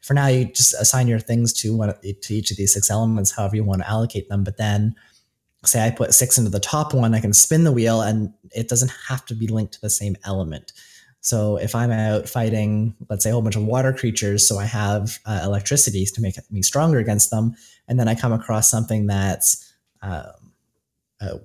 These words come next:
weak against electricity. I, I don't remember what that is off the top of my head, but I could spin my wheel while I'm out in the middle of nowhere and fight the things that are not weak. And they mentioned this on the live stream as well, that,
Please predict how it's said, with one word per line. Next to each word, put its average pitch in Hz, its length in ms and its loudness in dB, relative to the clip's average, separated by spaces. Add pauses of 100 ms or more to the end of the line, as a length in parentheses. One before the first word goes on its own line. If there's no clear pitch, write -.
(100)
weak 175 180 4
against 120 320 2
electricity. 101 680 0
I, 92 200 -4
I 98 40 -2
don't 95 180 -4
remember 98 200 -2
what 92 100 -6
that 98 120 -2
is 131 120 2
off 120 140 -2
the - 60 -14
top 104 160 -2
of 98 60 -12
my 95 120 -2
head, 95 320 -2 (600)
but 120 160 0
I 104 180 0
could 127 140 0
spin 139 300 4
my 120 140 4
wheel 117 580 2
while 120 220 0
I'm 110 140 2
out 110 100 0
in 104 60 -2
the 107 80 0
middle 101 200 0
of 98 120 0
nowhere 131 500 2
and 104 340 0
fight - 380 -6
the - 40 -8
things 101 420 0
that 92 360 -6
are 95 240 -4 (680)
not 101 480 0 (440)
weak. - 320 -10 (480)
And 127 500 0 (140)
they 139 140 0
mentioned 160 280 2
this 139 120 2
on 131 80 4
the 131 60 4
live 117 400 2
stream 113 360 0
as 107 160 0
well, 113 480 0
that, 101 580 -2